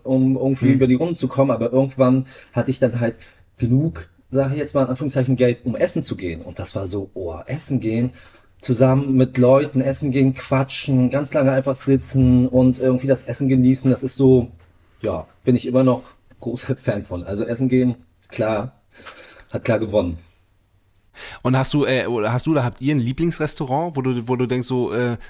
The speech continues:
Speaker 2: wo du immer hingehen kannst, so, wenn du, wenn du, wenn du nicht weißt, so, äh, keine Ahnung, worauf haben wir, ach, da, das geht immer.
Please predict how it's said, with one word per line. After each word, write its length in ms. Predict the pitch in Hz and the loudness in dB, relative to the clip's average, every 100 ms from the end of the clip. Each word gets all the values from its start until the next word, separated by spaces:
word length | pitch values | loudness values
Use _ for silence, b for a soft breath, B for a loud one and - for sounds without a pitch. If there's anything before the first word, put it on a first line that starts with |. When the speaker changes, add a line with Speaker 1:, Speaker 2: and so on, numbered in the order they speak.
| B - 110 | B -18 -4
Speaker 2:
wo 80 | 135 | -2
du 80 | |
immer 240 | 147 190 170 | 0 2 2
hingehen 340 | 156 147 139 | 2 0 -2
kannst, 300 | 135 123 139 - | -2 -4 -6 -4
so, 160 | 123 | -4
wenn 100 | 117 | -4
du, 180 | 117 110 | -6 -4
wenn 100 | 123 | -4
du, 120 | 123 | -2
wenn 100 | 117 | -2
du 60 | 123 | -2
nicht 240 | 123 120 | -2 -4
weißt, 220 | 127 123 - | -4 -4 -4
so, 100 | 113 | -4
äh, 140 | 104 | -4
keine 200 | - 113 | -6 -6
Ahnung, 140 | 113 107 | -6 -6
worauf 200 | 117 113 | -8 -6
haben 100 | 120 | -8
wir, 120 | - | -6
ach, 120 | - | -8
da, 220 | - 95 - | -8 -10 -10
das 160 | 120 - | -12 -8
geht 120 | 104 | -8
immer. 220 | 107 95 | -8 -10